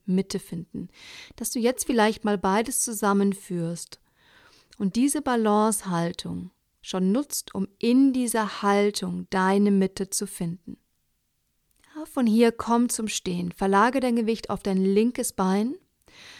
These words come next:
Löst dein rechtes Bein von der Matte, greif mit dem Zeige- und dem Mittelfinger deine großen Zehen vom rechten Fuß.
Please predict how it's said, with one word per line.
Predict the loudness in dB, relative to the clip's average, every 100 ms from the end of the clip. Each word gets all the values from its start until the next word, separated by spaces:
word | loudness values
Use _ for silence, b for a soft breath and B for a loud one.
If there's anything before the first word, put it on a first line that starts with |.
| B
Löst | 0 0 0
dein | -2 0
rechtes | 0 -2 -6 -4
Bein | 0 0
von | 0 0
der | 2
Matte, | 0 -2 -8
greif | -6 -4 -4
mit | -4 -6
dem | -2
Zeige- | -2 0 0 0
und | -2
dem | 0
Mittelfinger | 0 -2 -8 -2 0 0
deine | 0 -2
großen | -4 -2 0 2 -2 -4
Zehen | -2 0 2 0
vom | -2 -4
rechten | -2 -4 -4 -10 -10
Fuß. | -6 -6 -6 -10 -14